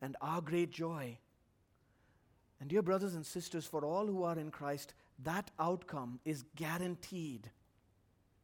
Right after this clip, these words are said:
in the life of every son and daughter of God. Because you see, the greatest stroke of discipline,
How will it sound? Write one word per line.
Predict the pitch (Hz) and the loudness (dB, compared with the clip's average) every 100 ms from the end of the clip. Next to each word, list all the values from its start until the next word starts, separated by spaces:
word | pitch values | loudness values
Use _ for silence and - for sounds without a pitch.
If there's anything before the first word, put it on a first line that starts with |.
| - | -6
in | 151 | 0
the | 143 | 2
life | 139 165 180 | 6 6 4
of | 175 | 0
every | 156 147 | 0 0
son | 139 - 165 185 | -2 0 2 2
and | 165 | 0
daughter | 151 151 156 | 2 2 0
of | 143 123 | -4 -4
God. | 123 117 - - _ _ _ _ _ _ _ _ _ _ - - - | -6 -6 -12 -20 _ _ _ _ _ _ _ _ _ _ -20 -20 -2
Because | 165 196 165 | 2 2 2
you | |
see, | 170 240 | 0 0
the | 185 | 2
greatest | 147 131 147 196 233 254 - - - - _ _ _ _ _ _ _ - | 2 0 6 6 6 2 0 -6 -14 -16 _ _ _ _ _ _ _ -20
stroke | - - - 180 202 - - - _ _ _ _ _ _ _ _ _ _ - | -14 -12 0 4 4 2 -10 -10 _ _ _ _ _ _ _ _ _ _ -6
of | 147 - | -6 -4
discipline, | 156 202 - 190 202 | -2 -2 0 -2 -2